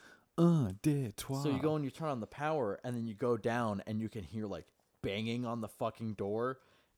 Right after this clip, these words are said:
Speaker 2: and then all of a sudden, like, the door fucking bashes down, and then you wake up from a fucking dream, and you're like, "Okay, what the fuck's going on?" So you go down, and you find the door has been bashed down. You're like, "Was that a dream?" And it felt just like, kinda like a cop-out kinda thing.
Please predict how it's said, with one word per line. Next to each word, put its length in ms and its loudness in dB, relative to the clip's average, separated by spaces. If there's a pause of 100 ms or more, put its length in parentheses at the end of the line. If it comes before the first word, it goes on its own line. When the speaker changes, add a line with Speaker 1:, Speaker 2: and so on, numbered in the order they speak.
Speaker 2:
and 140 0
then 100 -2
all 140 0
of 60 -4
a 60 -2
sudden, 380 -2
like, 180 -8 (380)
the 100 4
door 360 -2
fucking 460 -4 (120)
bashes 520 -2
down, 460 -2 (280)
and 140 0
then 140 2
you 100 0
wake 300 -2
up 140 0
from 160 -4
a 40 -2
fucking 460 -2
dream, 360 -4
and 80 -6
you're 100 -4
like, 180 -6 (280)
"Okay, 320 0
what 180 -6
the 100 -4
fuck's 320 0
going 320 -4
on?" 240 -6 (280)
So 160 -8
you 80 0
go 160 6
down, 340 0
and 100 -6
you 80 -2
find 280 -6
the 80 -2
door 260 -2
has 140 -8
been 160 -2
bashed 360 -2
down. 200 -2
You're 100 -4
like, 140 -10
"Was 180 -4
that 140 -2
a 60 -4
dream?" 340 -4 (280)
And 120 0
it 100 -2
felt 160 4
just 120 -8
like, 180 -6
kinda 200 -6
like 120 -10
a 60 -12
cop-out 520 -4
kinda 180 -10
thing. 240 -10